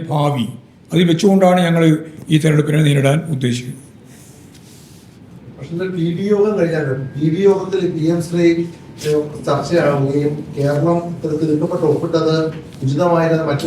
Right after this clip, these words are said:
Speaker 2: സംസ്ഥാനങ്ങളൊക്കെ ഒപ്പീനിയൻ പറഞ്ഞായിട്ട് കേൾക്കുന്നു. ശരിയാണ്?
Speaker 1: അല്ല, തെറ്റായ വിശകലനം, ഒരു വിശദീകരണമില്ല, തെറ്റാകല്ല. അത് നിങ്ങൾ ആഗ്രഹിക്കുന്നതാണ്, ഓരോരുത്തർക്കും ആഗ്രഹമുള്ളതല്ലേ പത്രത്തിൽ പ്രസിദ്ധീകരിക്കുന്നത്. നിങ്ങൾ ഉള്ള വാർത്ത കൊടുക്കലല്ലോ, വാർത്ത ഉൽപ്പാദിപ്പിക്കലല്ലേ. ഞാൻ ഇത് എത്ര പ്രാവശ്യമായി പറയുന്നു,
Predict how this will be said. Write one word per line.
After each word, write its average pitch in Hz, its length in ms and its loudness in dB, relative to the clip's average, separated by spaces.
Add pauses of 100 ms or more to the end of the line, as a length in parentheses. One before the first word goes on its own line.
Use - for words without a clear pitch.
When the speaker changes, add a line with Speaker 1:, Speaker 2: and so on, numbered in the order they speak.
Speaker 2:
സംസ്ഥാനങ്ങളൊക്കെ 156 680 -2
ഒപ്പീനിയൻ 151 360 -2
പറഞ്ഞായിട്ട് 147 440 -4
കേൾക്കുന്നു. 131 360 -2
ശരിയാണ്? 135 200 2
Speaker 1:
അല്ല, 175 200 6
തെറ്റായ 185 260 6 (220)
വിശകലനം, 143 460 4 (320)
ഒരു 156 140 10
വിശദീകരണമില്ല, 160 560 6 (200)
തെറ്റാകല്ല. 151 480 4 (560)
അത് 147 120 4
നിങ്ങൾ 196 200 6
ആഗ്രഹിക്കുന്നതാണ്, 208 580 6
ഓരോരുത്തർക്കും 160 520 4
ആഗ്രഹമുള്ളതല്ലേ 165 640 4
പത്രത്തിൽ 139 300 0 (480)
പ്രസിദ്ധീകരിക്കുന്നത്. 127 680 2
നിങ്ങൾ 143 160 4 (600)
ഉള്ള 151 120 6 (100)
വാർത്ത 160 280 6
കൊടുക്കലല്ലോ, 156 560 2 (240)
വാർത്ത 147 280 2
ഉൽപ്പാദിപ്പിക്കലല്ലേ. 160 880 2
ഞാൻ 147 160 4
ഇത് 214 100 4
എത്ര 190 160 -2
പ്രാവശ്യമായി 170 360 2
പറയുന്നു, 139 320 -4